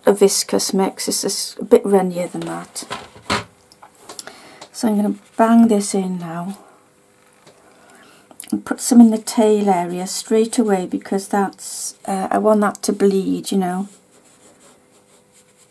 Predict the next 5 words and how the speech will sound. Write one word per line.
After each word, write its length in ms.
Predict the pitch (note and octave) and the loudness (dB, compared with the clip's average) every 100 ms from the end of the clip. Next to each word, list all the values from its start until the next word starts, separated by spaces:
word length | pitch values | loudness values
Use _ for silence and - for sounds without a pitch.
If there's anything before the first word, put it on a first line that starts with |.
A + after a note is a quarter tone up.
| _ _ _ _ _ _ _ _ _ _ _ - - - - - - | _ _ _ _ _ _ _ _ _ _ _ -20 -20 -20 -20 -14 -4
And, 280 | G2 G2 - | -2 -2 -8
uh, 200 | - G3 - | -8 -8 -6
do 120 | G#3+ | -4
a 40 | G3+ | -4
few 520 | G3+ G#3 G3 G3 | -2 -2 0 -2